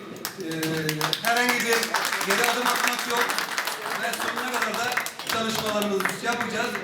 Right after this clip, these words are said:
Ama bunu bugün, e, ben inanıyorum,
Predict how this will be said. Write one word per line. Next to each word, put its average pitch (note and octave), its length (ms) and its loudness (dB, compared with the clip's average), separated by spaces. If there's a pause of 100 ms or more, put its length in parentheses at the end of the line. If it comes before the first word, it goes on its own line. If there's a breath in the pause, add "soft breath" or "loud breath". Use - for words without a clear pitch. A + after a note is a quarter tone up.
(300)
Ama A3 280 2
bunu B3+ 280 4
bugün, A#3 240 0 (300)
e, F3+ 540 6
ben G#3 160 8 (280)
inanıyorum, A3 480 6